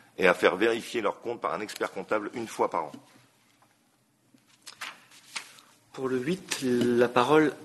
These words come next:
Speaker 2: bascule à monsieur Florian, Florent Cressoir, excusez-moi.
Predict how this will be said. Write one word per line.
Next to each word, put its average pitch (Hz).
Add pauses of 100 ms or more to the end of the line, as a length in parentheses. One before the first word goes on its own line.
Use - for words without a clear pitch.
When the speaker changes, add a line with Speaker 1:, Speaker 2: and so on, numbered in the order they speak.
Speaker 2:
bascule 123
à 120
monsieur 117
Florian, 131 (280)
Florent 139 (300)
Cressoir, -
excusez-moi. 101